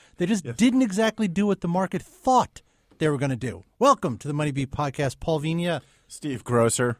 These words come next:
Speaker 1: And we are joined by Heard on the Street writers Miriam Gottfried and Dan Gallagher from San Francisco. And look, let's start with Google earnings. I mean, they weren't a disaster by any stretch
Speaker 2: No,
Speaker 1: of the
Speaker 2: I, I also th-,
Speaker 1: imagination.
Speaker 2: I also think the other thing, too, is when you've been up, what,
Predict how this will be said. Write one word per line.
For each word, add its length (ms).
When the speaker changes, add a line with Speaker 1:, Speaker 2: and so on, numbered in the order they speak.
Speaker 1:
And 180
we 140
are 100
joined 380
by 160
Heard 300
on 160
the 80
Street 240
writers 400
Miriam 360
Gottfried 540
and 240
Dan 220
Gallagher 400
from 180
San 380
Francisco. 920
And 480
look, 160
let's 220
start 220
with 180
Google 320
earnings. 300
I 40
mean, 120
they 60
weren't 260
a 40
disaster 600
by 180
any 140
stretch 260
Speaker 2:
No, 160
Speaker 1:
of 60
the 60
Speaker 2:
I, 180
I 20
also 80
th-, 140
Speaker 1:
imagination. 260
Speaker 2:
I 120
also 220
think 360
the 100
other 160
thing, 160
too, 180
is 140
when 160
you've 160
been 160
up, 220
what, 240